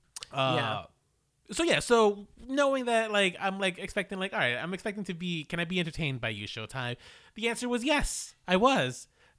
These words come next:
Speaker 1: Is, is it the exact, uh, thing I wanted for, uh, Let the Right One In? No. I don't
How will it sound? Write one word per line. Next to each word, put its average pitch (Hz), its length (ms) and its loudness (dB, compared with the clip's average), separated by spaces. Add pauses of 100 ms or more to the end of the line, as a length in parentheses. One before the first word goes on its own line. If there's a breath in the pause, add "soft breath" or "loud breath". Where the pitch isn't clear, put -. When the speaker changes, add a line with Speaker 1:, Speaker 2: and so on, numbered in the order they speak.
(100)
Speaker 1:
Is, 190 160 -2
is 208 220 4
it 214 300 4 (500)
the 202 180 -4
exact, 185 720 -2 (100)
uh, 156 120 -4
thing 175 280 -2
I 175 80 0
wanted 165 440 0
for, 135 760 2 (480 soft breath)
uh, 123 460 -2 (280)
Let 143 180 -2
the 156 60 -2
Right 143 220 0
One 127 260 -2
In? 135 280 -2 (120)
No. 247 800 0 (320)
I 202 100 6
don't 247 200 2